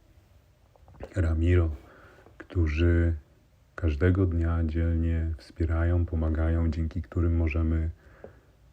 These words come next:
od dziesięciu lat tworzyć tą trójmiejską gastronomię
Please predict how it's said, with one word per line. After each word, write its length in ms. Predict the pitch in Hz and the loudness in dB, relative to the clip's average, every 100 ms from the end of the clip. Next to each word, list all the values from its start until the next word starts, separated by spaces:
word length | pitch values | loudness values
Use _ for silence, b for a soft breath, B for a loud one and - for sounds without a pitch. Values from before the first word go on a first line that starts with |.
| _ - | _ -8
od 140 | 80 | -6
dziesięciu 540 | 76 82 90 90 - 85 | -4 -2 2 2 2 0
lat 280 | 82 - | 0 -2
tworzyć 400 | - - 80 78 | -8 -2 0 -2
tą 180 | - 80 | -4 -6
trójmiejską 680 | 76 82 80 80 78 - 80 | -4 -2 0 -2 -4 -4 -2
gastronomię 800 | 80 - 85 78 82 87 98 110 | -2 -4 -6 -4 -2 0 0 -2